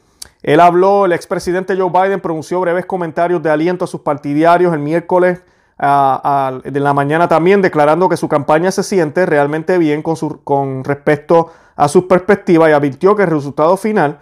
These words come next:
podría permanecer varios días fuera. "Su paciencia es necesaria", dijo Biden a los seguidores que escuchaban desde sus autos.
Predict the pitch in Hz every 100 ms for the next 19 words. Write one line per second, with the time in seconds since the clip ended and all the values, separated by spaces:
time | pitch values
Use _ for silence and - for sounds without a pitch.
0 | _ _ - 147 151 175 190 185 175 156
1 | 160 170 160 156 170 147 151 147 127 110
2 | 113 - _ _ _ 147 127 127 165 190
3 | 190 185 180 175 _ - 143 151 147 139
4 | 196 220 202 180 156 147 165 180 165 156
5 | 143 143 143 160 165 151 - 139 139 151
6 | 147 143 147 147 135 120 131 - 107